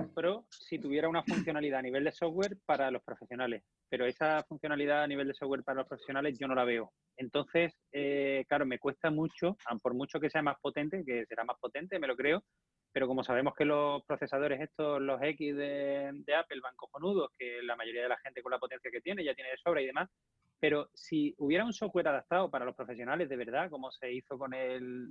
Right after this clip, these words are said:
con el Photoshop al principio, intentos de adaptar programas para profesionales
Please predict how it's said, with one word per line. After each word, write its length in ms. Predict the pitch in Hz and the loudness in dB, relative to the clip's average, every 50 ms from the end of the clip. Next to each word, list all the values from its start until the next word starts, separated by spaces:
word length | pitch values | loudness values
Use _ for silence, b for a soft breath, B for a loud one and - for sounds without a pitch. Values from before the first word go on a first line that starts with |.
| - | -10
con 140 | - - 131 127 | -8 -6 -6 -6
el 60 | - | -6
Photoshop 400 | - 127 131 - - - 139 - - | -6 -6 -6 -6 -4 -4 -4 -4 -4
al 100 | - 143 | -8 -8
principio, 460 | 123 135 127 - _ 185 190 - 170 151 | -8 -8 -12 -4 _ -4 -2 0 0 0
intentos 500 | 143 135 - 143 147 151 - 147 131 127 | 0 -2 -2 -2 -2 -2 -2 -4 -4 -2
de 160 | 139 131 131 | 0 2 2
adaptar 400 | 131 131 127 - _ 147 135 - | 4 2 2 2 _ -2 -2 0
programas 380 | - 127 123 135 147 156 - - | -2 -2 0 0 0 0 -2 -2
para 180 | _ 147 123 113 | _ -4 -4 -4
profesionales 600 | 117 120 117 117 110 120 120 123 139 165 196 | -6 -10 -12 -12 -10 -6 -4 -2 0 0 0